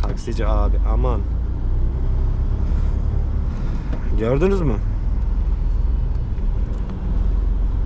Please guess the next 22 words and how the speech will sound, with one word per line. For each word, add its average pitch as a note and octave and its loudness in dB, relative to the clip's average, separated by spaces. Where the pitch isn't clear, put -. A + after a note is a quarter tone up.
Burası C3+ 2
otobüs F3 2
durağı. - 2
O - 2
yüzden C#3 2
sağ C3+ 2
şeride C#3 0
geçmek C3+ 0
istemedim. D3+ 0
Çünkü - 0
bak G#2+ 2
motorun A2+ 2
geçtiği - 2
yeri D3 2
gördünüz D3 2
değil F3 2
mi? B2+ 0
Anladınız C3+ 2
mı C#3+ 0
demek A#2+ 2
istediğim A2 0
tehlikeyi? A2 2